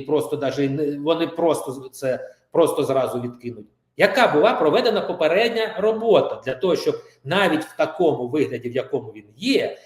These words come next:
і в якому він може задовольнити, задовольнити певну групу українців, що навіть в такому вигляді у, е, у ініціаторів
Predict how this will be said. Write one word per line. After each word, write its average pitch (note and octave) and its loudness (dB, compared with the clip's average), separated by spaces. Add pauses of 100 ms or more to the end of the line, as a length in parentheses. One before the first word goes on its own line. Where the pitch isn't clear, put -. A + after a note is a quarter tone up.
(140)
і C#3 -4
в C3 -4
якому D#3 2
він D#3 0
може D#3+ 2
задовольнити, C#3 0
задовольнити D3 -2
певну C3 4
групу B2+ -6
українців, A2+ -12 (220)
що E3+ -2
навіть G3 4
в - -8
такому E3 -2
вигляді G3 -4 (100)
у, D#3 -2 (300)
е, C#3 2 (140)
у G3 6
ініціаторів D#3+ 0